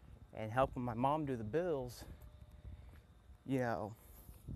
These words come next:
and then here I am, nineteen, living out on my own, and I'm seeing what the bills have gone up to and how the price of living is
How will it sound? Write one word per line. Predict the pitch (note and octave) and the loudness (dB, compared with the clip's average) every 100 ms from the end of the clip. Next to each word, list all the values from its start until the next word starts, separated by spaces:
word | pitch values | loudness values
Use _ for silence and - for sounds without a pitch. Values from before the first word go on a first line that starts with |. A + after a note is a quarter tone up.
| - - - - - - - | -10 -16 -18 -16 -16 -12 -4
and | B2 B2 | 0 2
then | A2+ A#2+ - - - - - - | 2 -2 -10 -14 -14 -18 -12 -2
here | C3 C3 | 8 8
I | C3+ | 10
am, | C3 | 6
nineteen, | C3+ B2 A2+ D3 C#3+ | 4 4 2 4 4
living | C3+ B2+ | 4 2
out | A#2+ B2+ | 2 2
on | A#2+ | 2
my | A#2 | 2
own, | D3+ E3 E3 D#3 - - - - - - - - - | 2 0 -2 -6 -14 -18 -18 -20 -20 -20 -20 -14 0
and | A#2+ | 4
I'm | A#2 | 4
seeing | A#2 - D3+ E3 C#3+ B2+ - - - - - - - - - - | 2 2 6 6 4 2 -4 -16 -18 -20 -20 -20 -20 -20 -20 -14
what | - C#3+ | -2 -2
the | - | 0
bills | A#2+ C#3+ E3 | 4 8 8
have | C#3 A2+ | 6 0
gone | B2 A#2+ | 2 4
up | D3 E3 | 2 0
to | - D3 A#2+ | 2 2 4
and | A2+ | 0
how | A#2 A#2+ | -2 -2
the | A2+ | -2
price | - C3+ A#2 | 0 0 2
of | B2 | -2
living | C3+ C#3 | 0 -2
is | A#2+ | -4